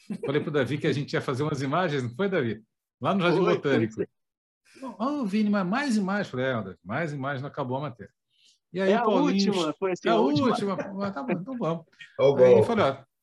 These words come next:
Speaker 1: falei, "Tem um cara aí que quer conversar contigo", era o Paulinho Mosca. E o Davi ficou paralisado, né? Porque o Davi, ele tinha contato com o Rogério, com o Nilson, a galera da banda,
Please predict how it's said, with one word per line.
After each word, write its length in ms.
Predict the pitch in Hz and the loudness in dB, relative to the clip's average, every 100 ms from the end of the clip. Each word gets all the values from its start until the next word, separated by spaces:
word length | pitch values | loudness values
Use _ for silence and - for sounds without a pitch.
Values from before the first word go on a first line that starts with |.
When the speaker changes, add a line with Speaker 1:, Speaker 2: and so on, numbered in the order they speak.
| _ | _
Speaker 1:
falei, 220 | - 175 | -6 -2
"Tem 100 | - | 0
um 60 | 190 | -2
cara 240 | 190 180 | 0 -2
aí 60 | 185 | -2
que 120 | 185 | -6
quer 60 | - | -10
conversar 400 | 190 180 - 175 | -6 -6 -4 -6
contigo", 480 | 208 - 156 143 123 | -6 -6 -8 -4 -4
era 80 | 135 | -4
o 40 | |
Paulinho 260 | 165 160 185 | -4 -4 -2
Mosca. 500 | 151 135 - 113 160 | -4 -6 -8 -12 -10
E 140 | 196 | -8
o 80 | 180 | -8
Davi 320 | 160 139 110 | -6 -6 -8
ficou 220 | - - 156 | -14 -18 -16
paralisado, 840 | 147 147 170 120 120 123 98 95 | -14 -14 -14 -12 -8 -8 -10 -16
né? 140 | 98 107 _ _ _ | -20 -20 _ _ _
Porque 140 | _ 202 | _ -2
o 40 | |
Davi, 480 | 180 110 180 165 117 | -2 -2 -4 -4 -6
ele 160 | 147 | -8
tinha 280 | - - 165 | -10 -12 -12
contato 420 | 156 151 131 120 | -8 -6 -6 -6
com 60 | 143 | -6
o 40 | |
Rogério, 440 | 175 147 147 139 - | -6 -2 0 -2 -4
com 80 | 143 | -4
o 60 | |
Nilson, 340 | 123 151 139 120 | -4 -4 -6 -6
a 60 | |
galera 280 | 107 113 120 | -4 -4 -4
da 100 | 135 | -4
banda, 480 | 131 123 147 120 101 | -4 -4 -4 -6 -10